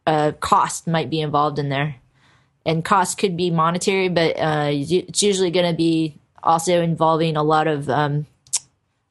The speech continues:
a lot of, uh, legwork, a lot of time invested.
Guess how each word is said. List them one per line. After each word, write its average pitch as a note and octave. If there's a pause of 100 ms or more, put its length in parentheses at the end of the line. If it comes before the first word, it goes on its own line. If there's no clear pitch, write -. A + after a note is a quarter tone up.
(160)
a E3+
lot E3+
of, D#3
uh, C#3+
legwork, E3
a -
lot D#3
of D3+
time E3
invested. C#3